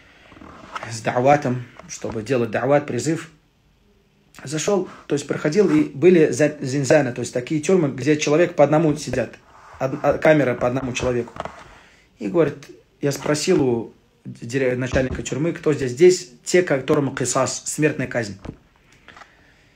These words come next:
И увидел одного, один восемнадцать-девятнадцать лет, молодой парнишка, сидит в этой, кому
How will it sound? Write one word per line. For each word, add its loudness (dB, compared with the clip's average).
И 0
увидел 2
одного, 4
один 2
восемнадцать-девятнадцать 0
лет, 0
молодой 0
парнишка, -2
сидит -2
в -6
этой, -2
кому -4